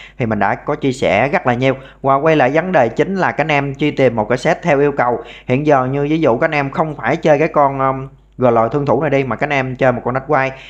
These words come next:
thì các anh em cũng làm y chang cái bài của mình, là có thể là mua decon nè, rồi có thể mua hộp quà màu hường hoặc là những cái boss. Ví dụ là boss random, muốn mua một, hai, ba, bốn, năm gì đó thì các anh em có thể mua.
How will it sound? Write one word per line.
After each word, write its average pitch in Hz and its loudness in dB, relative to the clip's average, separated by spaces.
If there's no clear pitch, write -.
thì 117 0
các 143 0
anh 156 -2
em 139 -4
cũng 151 -2
làm 117 0
y 135 2
chang 139 0
cái 151 0
bài 117 0
của 120 -4
mình, 135 0
là 107 0
có 127 0
thể 135 0
là 127 2
mua 131 0
decon 139 2
nè, 120 0
rồi 110 0
có 127 -2
thể 110 0
mua 127 0
hộp 117 -4
quà 110 2
màu 110 -2
hường 117 -2
hoặc 104 -6
là 104 0
những 95 -6
cái 139 -4
boss. 147 2
Ví 151 0
dụ 117 4
là 113 4
boss 139 0
random, 135 0
muốn 147 -6
mua 135 2
một, 123 0
hai, 123 0
ba, 123 2
bốn, 135 -4
năm 131 0
gì 113 0
đó 113 2
thì 117 -2
các - -2
anh 131 0
em 123 -4
có 131 -2
thể 110 0
mua. 135 2